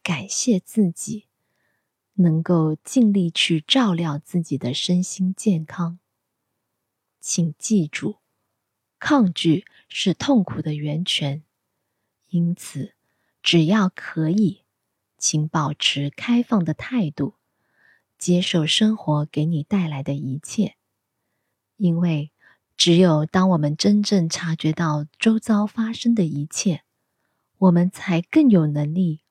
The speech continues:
把控我们的人生经历。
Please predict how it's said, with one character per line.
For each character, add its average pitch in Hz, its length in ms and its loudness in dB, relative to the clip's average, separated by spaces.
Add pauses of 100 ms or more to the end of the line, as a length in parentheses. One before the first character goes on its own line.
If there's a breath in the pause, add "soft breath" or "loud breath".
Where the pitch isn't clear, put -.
(320)
把 156 180 -4
控 - 320 -6
我 156 140 -2
们 151 180 -8
的 147 140 -6
人 147 200 -6
生 190 300 -2
经 202 320 0
历。 175 180 -4